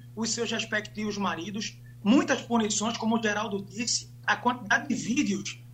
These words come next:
que nós recebemos aqui não são vídeos de agora, são vídeos daquele contexto da década de noventa, mas que é uma lembrança muito próxima,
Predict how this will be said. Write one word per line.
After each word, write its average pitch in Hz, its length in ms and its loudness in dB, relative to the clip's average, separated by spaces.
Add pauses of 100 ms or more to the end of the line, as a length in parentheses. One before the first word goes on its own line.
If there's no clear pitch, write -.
(200)
que 240 80 4
nós 226 240 4
recebemos 226 600 2
aqui - 460 -2 (320)
não 254 200 2
são 277 200 0
vídeos 220 380 -2
de 208 80 -2
agora, 202 500 0 (300)
são 247 260 -2
vídeos 226 400 -2
daquele 226 300 0
contexto 220 480 -2
da 220 100 -2
década 208 380 -2
de 196 100 -4
noventa, 233 600 -2 (280)
mas 277 340 4
que 320 380 -2 (220)
é 269 60 0
uma 349 160 6
lembrança 294 500 4
muito 269 240 0
próxima, 240 640 0